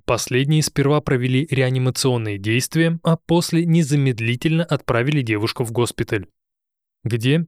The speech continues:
и была констатирована смерть. Неделю спустя,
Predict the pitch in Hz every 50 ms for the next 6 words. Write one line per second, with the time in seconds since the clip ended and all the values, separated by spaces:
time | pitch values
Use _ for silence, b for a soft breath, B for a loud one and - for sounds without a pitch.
0 | - - 180 165 143 135 117 107 110 123 - - 160 151 - - - 120 - -
1 | - 110 110 98 107 110 110 - - - 110 101 - - - - - _ _ _
2 | _ _ _ _ _ _ _ _ _ _ _ _ _ _ _ _ _ _ _ _
3 | _ _ _ _ - 131 127 123 120 131 127 123 120 - - - 127 - - -
4 | 143 147 151 139